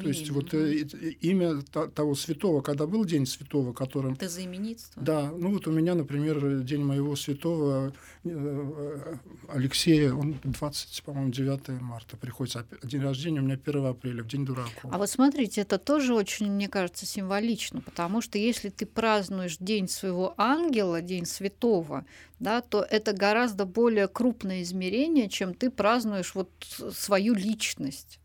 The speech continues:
Speaker 3: потому что она единична. И, наверное, празднование дня рождения отчасти связано с секуляризацией, да, ну, то есть вот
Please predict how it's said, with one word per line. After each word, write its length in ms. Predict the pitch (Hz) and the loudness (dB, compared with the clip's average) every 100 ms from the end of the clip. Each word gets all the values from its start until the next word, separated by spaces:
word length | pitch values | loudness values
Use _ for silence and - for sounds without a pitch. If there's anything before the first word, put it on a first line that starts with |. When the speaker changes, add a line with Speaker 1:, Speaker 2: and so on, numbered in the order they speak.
| - | -14
Speaker 3:
потому 340 | - 170 214 | -6 -2 -2
что 220 | - 190 | 0 0
она 160 | 180 214 | 2 2
единична. 960 | 220 190 180 185 185 254 233 - 160 151 - - - - | 2 0 -2 -2 4 6 6 -2 -6 -10 -12 -18 -18 -4
И, 100 | 196 | -2
наверное, 540 | 180 180 220 294 240 | 0 2 4 6 4
празднование 600 | 185 202 240 226 196 180 | 4 2 4 2 -2 -4
дня 180 | 180 208 | -4 -2
рождения 560 | 196 180 180 269 302 208 | 0 0 -2 -2 2 0
отчасти 400 | - 226 254 185 | 0 -2 -2 -2
связано 520 | - 185 214 220 202 | -4 2 2 2 -4
с 40 | - | -4
секуляризацией, 1040 | 214 - 190 170 170 190 294 339 - 160 | -6 -4 -6 -4 -4 0 0 0 -6 -6
да, 200 | 180 247 | -2 0
ну, 140 | 233 233 | 0 0
то 140 | 208 | -2
есть 160 | 180 - | -2 -4
вот 120 | 170 | -6